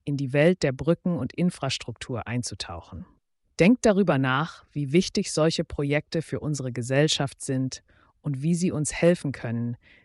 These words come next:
die Herausforderungen der Zukunft zu meistern. Was denkt ihr über die Veränderungen, die solche Technologien in unserem Leben bewirken können? Stellt eure Gedanken in den sozialen Medien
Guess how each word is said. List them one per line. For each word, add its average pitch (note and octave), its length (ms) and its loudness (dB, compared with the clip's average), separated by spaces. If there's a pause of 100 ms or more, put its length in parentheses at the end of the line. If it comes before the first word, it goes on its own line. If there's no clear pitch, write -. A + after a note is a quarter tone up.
(120)
die C#3 100 -4
Herausforderungen D#3+ 1080 0
der B2 180 -4
Zukunft - 640 -4
zu - 140 -6
meistern. A2 600 -6 (720)
Was - 160 -4
denkt G#3+ 300 4
ihr F#3+ 200 4
über D3+ 220 0
die C#3 80 -2
Veränderungen, A#2 1040 0 (280)
die D3 80 -4
solche E3 380 2
Technologien D3 880 -2
in B2 160 -6
unserem B2 420 -4
Leben C3 360 0
bewirken A2+ 540 -6
können? E2 440 -14
Stellt - 420 4
eure E3+ 240 4
Gedanken D3+ 580 0
in D3+ 100 -2
den B2+ 160 -2
sozialen D3 500 0
Medien F#3 540 0